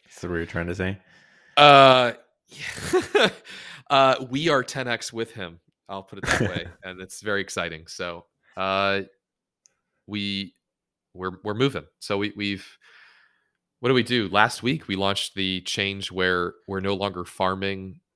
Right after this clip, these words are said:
Speaker 2: simulation runs out to these worker servers or dynos that we had on Heroku.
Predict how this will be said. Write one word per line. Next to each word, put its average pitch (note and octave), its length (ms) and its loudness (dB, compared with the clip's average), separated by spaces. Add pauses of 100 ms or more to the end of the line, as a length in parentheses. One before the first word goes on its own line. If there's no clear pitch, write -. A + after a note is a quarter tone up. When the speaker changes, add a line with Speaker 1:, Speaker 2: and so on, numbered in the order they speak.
(140)
Speaker 2:
simulation F#2+ 720 -4
runs G2 500 -4
out F#2+ 200 -6
to - 120 -12
these E2+ 420 -8 (600)
worker B2 480 -4 (580)
servers C#3 500 0
or G#2+ 80 -2
dynos A#2 420 2
that - 80 -6
we A#2+ 100 -2
had A#2 200 4
on A#2 100 0
Heroku. A#2 400 0